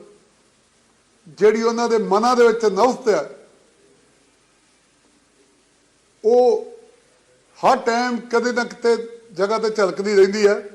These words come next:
ਔਰ ਉਹਨਾਂ ਨੇ ਇੱਕ ਆਪਣੇ ਪੇਜ ਦੇ ਉੱਤੇ ਕਾਰਟੂਨ ਪਾਇਆ ਜਿਹੜਾ ਸਾਡੇ ਚਾਰ ਸਾਹਿਬਜ਼ਾਦਿਆਂ ਤੇ ਸਾਡੇ ਪਿਤਾ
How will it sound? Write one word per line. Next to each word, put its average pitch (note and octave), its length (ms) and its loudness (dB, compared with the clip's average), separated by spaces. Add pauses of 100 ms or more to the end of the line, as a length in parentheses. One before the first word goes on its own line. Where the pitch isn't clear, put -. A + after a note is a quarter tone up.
(1700)
ਔਰ G3 120 -2
ਉਹਨਾਂ A3+ 240 0
ਨੇ B3 280 -4
ਇੱਕ A3+ 240 0
ਆਪਣੇ A#3 320 -2
ਪੇਜ G#3+ 300 2
ਦੇ A3 80 -2
ਉੱਤੇ A3+ 300 -2
ਕਾਰਟੂਨ G#3 560 -2
ਪਾਇਆ F3 380 -2 (2250)
ਜਿਹੜਾ G#3+ 240 2
ਸਾਡੇ G3 360 0 (800)
ਚਾਰ G3 260 4
ਸਾਹਿਬਜ਼ਾਦਿਆਂ A#3 760 0 (1400)
ਤੇ G3+ 120 4
ਸਾਡੇ G3+ 420 0
ਪਿਤਾ G#3+ 640 0